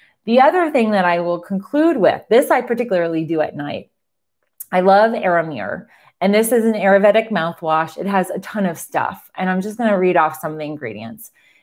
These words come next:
It has, uh, xylitol, castor oil, birch bark.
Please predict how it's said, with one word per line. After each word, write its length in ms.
It 140
has, 800
uh, 200
xylitol, 880
castor 440
oil, 440
birch 320
bark. 420